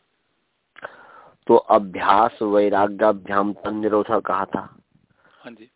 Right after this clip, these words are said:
Speaker 1: तो कह रहे हैं कि द्वयोपायेन, जो दो उपाय, उपाद्वय-, उपाय द्वयेन, उपाय द्वय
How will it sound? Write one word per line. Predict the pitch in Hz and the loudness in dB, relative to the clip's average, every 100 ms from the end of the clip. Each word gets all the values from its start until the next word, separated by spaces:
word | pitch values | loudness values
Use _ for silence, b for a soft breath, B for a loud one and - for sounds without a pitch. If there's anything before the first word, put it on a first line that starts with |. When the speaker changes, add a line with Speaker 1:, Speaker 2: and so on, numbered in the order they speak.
| - | 2
Speaker 1:
तो | 104 107 107 110 90 - _ _ _ _ _ _ _ _ _ _ _ _ _ - | 6 6 4 0 -4 -10 _ _ _ _ _ _ _ _ _ _ _ _ _ 0
कह | 104 | 4
रहे | 107 110 117 | 4 2 0
हैं | |
कि | 120 131 135 139 - _ _ _ | -4 -4 -4 -4 -10 _ _ _
द्वयोपायेन, | 104 95 113 117 131 139 131 98 98 95 92 101 92 | -14 0 4 6 6 2 0 0 2 -2 -4 -6 -6
जो | 85 95 | -6 -4
दो | 98 95 127 | -4 0 2
उपाय, | 127 110 - 90 | 2 0 -2 -2
उपाद्वय-, | 107 110 120 127 107 104 104 - | -4 0 2 2 0 -2 -2 -2
उपाय | 110 - 113 127 | -6 2 4 4
द्वयेन, | 117 101 98 92 87 82 - _ - _ _ _ _ _ _ _ _ _ _ B B B _ - | 2 -2 -4 -4 -8 -10 -12 _ -20 _ _ _ _ _ _ _ _ _ _ B B B _ -4
उपाय | 107 113 117 143 135 | 0 4 6 4 2
द्वय | 107 107 120 127 | -2 -4 0 2